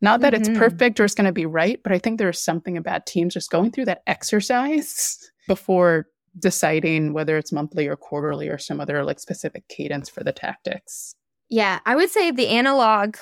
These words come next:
Speaker 2: you were talking before about, like, the vision and the overall, like, greater goal for product. I think that the marketing equivalent for that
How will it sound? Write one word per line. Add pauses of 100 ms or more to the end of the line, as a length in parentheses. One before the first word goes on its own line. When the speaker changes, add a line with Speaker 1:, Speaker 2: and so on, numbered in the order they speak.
(100)
Speaker 2:
you
were
talking
before
about,
like,
the
vision (120)
and
the
overall,
like, (220)
greater
goal
for
product. (140)
I
think
that
the
marketing
equivalent
for
that